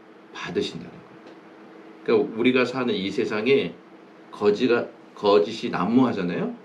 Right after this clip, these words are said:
거짓이 난무한데 우리가 그거에 대해서 일일이 다 답변한다고 해서 그들이 받아들이는 건 아니에요. 좀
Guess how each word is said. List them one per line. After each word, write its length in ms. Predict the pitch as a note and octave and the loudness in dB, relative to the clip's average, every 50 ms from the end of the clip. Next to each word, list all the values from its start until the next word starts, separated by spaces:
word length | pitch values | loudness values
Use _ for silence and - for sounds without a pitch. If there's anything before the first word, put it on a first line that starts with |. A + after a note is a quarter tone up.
| - - - - - - - - | -20 -20 -20 -20 -20 -20 -20 -6
거짓이 400 | - - G#2+ G#2 A#2 A#2+ A#2+ B2+ | 0 0 2 2 2 0 0 -2
난무한데 800 | A2+ F2+ F2 G#2 G#2+ G#2+ G2+ G2 G2+ - C#3 B2+ A#2+ F2 - - - - - - - - - - - - - - - - - - - - - - - - - G#2 | 0 0 0 0 -2 -2 -4 -4 -2 0 2 2 2 2 0 -4 -10 -18 -20 -20 -20 -20 -20 -20 -20 -20 -20 -20 -20 -20 -20 -20 -20 -20 -20 -20 -20 -14 -8 0
우리가 420 | A2 B2+ C3 C3+ B2 A#2 - - | 4 4 6 6 4 2 0 -4
그거에 380 | - - A#2+ A#2 A#2 A#2+ A#2 A2 | -8 -6 0 2 4 4 4 4
대해서 220 | A#2+ A#2+ B2+ C3 | 2 0 0 -2
일일이 400 | A#2 A2+ B2 C3 C#3 C#3+ C3+ C#3 | -2 0 0 0 2 2 2 2
다 200 | C#3 - - - | 0 -2 -6 -8
답변한다고 920 | - - A#2 A2+ - - - C#3 C#3 C3 B2+ C#3 D#3 C#3+ C#3+ C3 B2 B2+ B2+ | -4 -4 -4 -4 -4 -4 0 0 2 2 0 -2 -2 0 0 2 2 2 2
해서 480 | C3 C3 B2+ B2+ G3 G#3+ A#3+ C4 - - - - - - - - - | 2 2 2 2 2 2 2 2 -2 -8 -16 -20 -20 -20 -20 -14 -10
그들이 300 | G#2+ G#2+ A2+ A2+ G#2 - | -6 -2 0 0 0 0
받아들이는 500 | - - - F2+ F2 - F2+ F2 F2 E2+ | -4 -8 -10 -8 -8 -6 -6 -8 -8 -8
건 220 | F2+ - - - | -10 -12 -12 -14
아니에요. 260 | - - - - - - - - - - - - - - - - - - - - - - - - - - - - - - - - - - - - - G#2 G#2 G#2+ G#2+ G#2 G#2 - - - - - A2 G#2+ G#2+ - - - - - - - - - - - - - - - - - | -16 -16 -16 -18 -18 -20 -20 -20 -20 -20 -20 -20 -20 -20 -20 -20 -20 -20 -20 -20 -20 -20 -20 -20 -20 -20 -20 -20 -20 -20 -20 -20 -20 -20 -20 -20 -20 -20 -20 -20 -20 -20 -20 -20 -20 -20 -20 -20 -20 -20 -20 -20 -20 -20 -20 -20 -20 -18 -18 -18 -18 -20 -20 -20 -20 -20 -16 -12
좀 180 | - C3+ - | -10 -10 -10